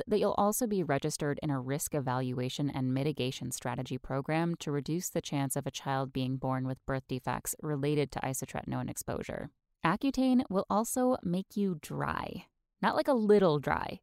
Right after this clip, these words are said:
but the kind of dry where your lips are constantly chapped and you're prone to nosebleeds.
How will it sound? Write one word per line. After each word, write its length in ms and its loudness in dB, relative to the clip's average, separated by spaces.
but 160 0
the 80 0
kind 300 2
of 100 2
dry 320 2
where 160 -2
your 180 0
lips 380 -2
are 180 -6
constantly 600 -2
chapped 480 -2
and 120 -2
you're 120 0
prone 420 0
to 120 -6
nosebleeds. 760 -4